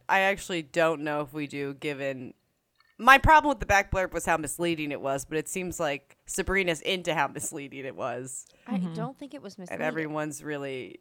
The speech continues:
Speaker 1: so,
Speaker 3: Mm.
Speaker 1: well, this is just gonna be more of a conversation, I guess, as we <laughs> continue on.
Speaker 3: Let's meet the
Speaker 1: Um,
Speaker 3: characters, shall we?
Speaker 2: Do you think that our recommender was misleading?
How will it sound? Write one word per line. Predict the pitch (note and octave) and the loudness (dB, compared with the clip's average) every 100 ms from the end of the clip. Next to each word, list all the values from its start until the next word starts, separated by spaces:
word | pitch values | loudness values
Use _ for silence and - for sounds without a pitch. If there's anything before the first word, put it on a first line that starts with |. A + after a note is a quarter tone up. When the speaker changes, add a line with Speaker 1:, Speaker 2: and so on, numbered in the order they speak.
| G3 | -6
Speaker 1:
so, | F3+ D3+ C3 D#3+ | -2 -2 -2 -6
Speaker 3:
Mm. | F3 | -8
Speaker 1:
well, | A3+ | -8
this | A3 A3+ | -8 -10
is | G#3+ | -12
just | G#3 | -8
gonna | A#3 | -6
be | G#3+ | -6
more | F#3 F#3 | -4 -4
of | F3+ | -4
a | |
conversation, | F3 F3+ E3+ E3+ G#3 G#3+ D3 D3 - | -4 -6 -6 -12 -12 -14 -16 -18 -16
I | |
guess, | D3 C3 D3 | -12 -10 -10
as | C#3+ - | -12 -10
we | E3 | -10
<laughs> | |
continue | - - D#3+ C#3 C#3+ | -10 -10 -12 -12 -10
on. | D#3 - C#3 _ _ _ _ _ _ _ - _ _ | -10 -10 -16 _ _ _ _ _ _ _ -20 _ _
Speaker 3:
Let's | A3+ A#3+ - | 2 2 6
meet | C4+ C4 | 6 6
the | - | 4
Speaker 1:
Um, | |
Speaker 3:
characters, | C#4 G#4+ - - - A3+ - | 2 2 -2 -8 -8 -8 -12
shall | - F#3 G3+ | -8 -6 -4
we? | D4+ A#4+ - - - | -4 -6 -14 -20 -8
Speaker 2:
Do | B3+ | -4
you | C4+ E4+ | 0 0
think | F4+ F#4+ E4+ C#4+ | 0 -2 -2 0
that | D4+ C4 | 2 4
our | B3 B3 | 6 4
recommender | A#3+ A#3+ B3+ G#3 D#3 F#3 A#3 C#4 D3+ | 2 0 -2 -4 -6 -6 -8 -8 -10
was | B3 D4 | -10 -10
misleading? | D4 D#4 - C#4+ D4+ D4+ | -10 -12 -12 -10 -8 -10